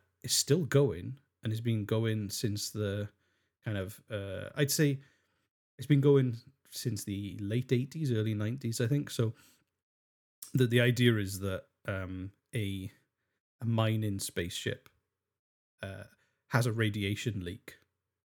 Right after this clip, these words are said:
and is adrift in space for three million years. And the radiation leak kills everyone on board,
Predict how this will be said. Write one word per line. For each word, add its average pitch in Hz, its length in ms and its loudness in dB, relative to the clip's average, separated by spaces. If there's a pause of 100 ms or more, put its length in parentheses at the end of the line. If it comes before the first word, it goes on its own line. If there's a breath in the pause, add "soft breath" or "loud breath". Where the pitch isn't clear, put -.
(180)
and 98 440 -6 (160)
is 113 160 -2
adrift 110 500 -4
in 101 100 -4
space 98 360 -4
for - 100 -12
three 110 260 -2
million 104 360 -6
years. - 440 -12 (520)
And 113 100 -4
the 104 60 0
radiation 117 500 2
leak - 260 -8
kills 101 560 -2 (460)
everyone 113 400 0
on 101 160 -2
board, 92 400 -8